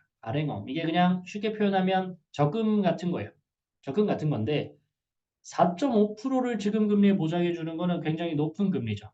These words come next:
심지어 월납입 한도도 천만 원까지 돼요. 우리 은행에서 사점오 프로면 지금 특판이고, 특판일 텐데 특판은 특징이 뭐죠? 월납입 삼십만 원 이하, 만기 육 개월에서 일 년까지밖에 안 줍니다.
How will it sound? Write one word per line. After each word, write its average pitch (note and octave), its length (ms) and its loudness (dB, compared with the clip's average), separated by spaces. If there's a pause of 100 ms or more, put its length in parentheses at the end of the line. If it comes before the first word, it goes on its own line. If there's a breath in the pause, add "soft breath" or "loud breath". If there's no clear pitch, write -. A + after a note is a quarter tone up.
심지어 G#3 640 0 (520)
월납입 G#3+ 600 6
한도도 B3 480 -4
천만 C#4+ 400 -2
원까지 F#3 300 -4
돼요. D3+ 120 -12 (600)
우리 A3 160 2
은행에서 A#3+ 500 4
사점오 G#3 400 0
프로면 G3+ 260 0
지금 F3+ 200 0
특판이고, G#3+ 580 -2
특판일 G#3+ 460 -2
텐데 D3+ 480 -4 (440)
특판은 B3+ 720 -2
특징이 B3+ 380 -6
뭐죠? D#3 400 -2
월납입 G#3 460 6
삼십만 A3 460 0
원 G3 140 0
이하, G3+ 360 0 (300)
만기 F#3+ 380 2
육 E3+ 140 -4
개월에서 G#3 300 0
일 A3 80 -2
년까지밖에 G3 460 -4
안 - 80 -8
줍니다. - 220 -20